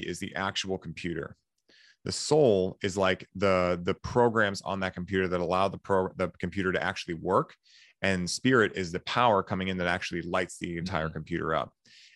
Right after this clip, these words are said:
Speaker 1: And so that was the way that was like, "Oh, that makes a lot of sense," you know? And so I think, like, you know, the soul is, like, the, the programs and patterns and, like, who we are as an individual,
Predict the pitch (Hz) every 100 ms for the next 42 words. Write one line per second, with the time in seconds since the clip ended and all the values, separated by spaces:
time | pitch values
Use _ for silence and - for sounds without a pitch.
0 | - 95 98 101 117 113 104 95 95 92
1 | 90 90 - - 160 170 135 78 - 123
2 | 160 120 117 - 110 107 104 143 107 -
3 | 85 82 82 92 92 92 87 110 104 101
4 | 92 - - - - - 98 92 87 82
5 | _ 95 - 139 151 110 98 95 95 85
6 | - - 92 - 104 107 107 107 104 80
7 | 78 98 107 104 101 95 87 85 - 131
8 | 123 107 104 104 95 87 90 80 87 90
9 | - -